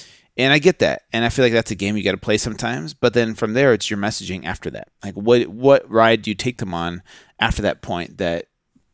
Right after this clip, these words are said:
you know, pulls them in your direction of what you're trying to do for, for people? And I feel like if people that, that consume my content after they watch an ad, and this happens all the time, people are like, "Drew, thank you so much. I saw your ad on Facebook. I clicked on the program thinking it was just gonna be a, a thirty-day keto program,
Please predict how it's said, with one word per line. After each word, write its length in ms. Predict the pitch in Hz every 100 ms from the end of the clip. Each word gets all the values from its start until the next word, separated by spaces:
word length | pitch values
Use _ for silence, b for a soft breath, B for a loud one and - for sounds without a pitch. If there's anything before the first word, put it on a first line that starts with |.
| _ _
you 100 | -
know, 120 | 104 85
pulls 280 | - 135
them 140 | 107 98
in 20 |
your 100 | 98
direction 440 | 85 127 - 78
of 160 | 65 92
what 100 | 95
you're 140 | 73
trying 240 | - 113 98
to 80 | 85
do 160 | 135
for, 180 | 156 - -
for 120 | -
people? 420 | 85 90 78 85 B B B -
And 100 | 113
I 60 |
feel 240 | 110 135 120
like 240 | 110 -
if 140 | 90
people 260 | - 127 113
that, 260 | 101 90 -
that 160 | 101
consume 300 | - 107 135
my 120 | 127 110
content 540 | - 208 190 104 92
after 200 | 98 -
they 140 | 101 95
watch 300 | 95 101 95
an 100 | -
ad, 320 | 135 135 107
and 180 | 113 131
this 120 | 151
happens 280 | 185 160 127
all 120 | 127
the 80 | 110
time, 320 | 156 143 85 B B B
people 220 | - 147
are 20 | 139
like, 380 | 135 113 -
"Drew, 240 | 98 131 117
thank 180 | 131 120
you 80 |
so 100 | 117
much. 200 | 131 110
I 60 | 98
saw 160 | - 123
your 140 | 123
ad 160 | 107 113
on 120 | 98
Facebook. 540 | 117 120 - 117 113 B B B
I 100 | 107
clicked 280 | - 139 -
on 120 | 120
the 60 | 117
program 520 | 139 127 117 120 117
thinking 340 | 107 120 113
it 60 | 117
was 80 | 104
just 180 | 104 -
gonna 120 | 104
be 160 | 104
a, 200 | 104 98
a 40 | 76
thirty-day 400 | - 117 104 104
keto 340 | - 139 123
program, 500 | 107 123 113 113 117